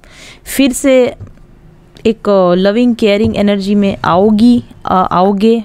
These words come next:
whatever। समय बदलेगा, समय का cycle बदलेगा। Seven of Fire। तो जब तक, अ, आप defensive mode में हो तब तक, अ, आपसे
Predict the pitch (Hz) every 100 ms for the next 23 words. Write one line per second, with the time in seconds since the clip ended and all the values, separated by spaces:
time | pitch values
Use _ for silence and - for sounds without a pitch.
0 | - _ 196 190 190 196 220 - - 214
1 | 202 190 185 208 220 233 247 - - -
2 | - - 208 202 214 - 190 - 196 180
3 | 185 202 214 226 233 220 - 202 185 190
4 | 185 - 190 190 202 233 233 - - -
5 | _ - _ _ - _ - - - -
6 | - - - - 220 196 214 - 254 _
7 | 226 226 214 - - 190 202 185 185 214
8 | 226 - 277 262 262 247 262 254 262 254
9 | - 208 - 233 - - 226 220 - -
10 | 180 196 - - 220 220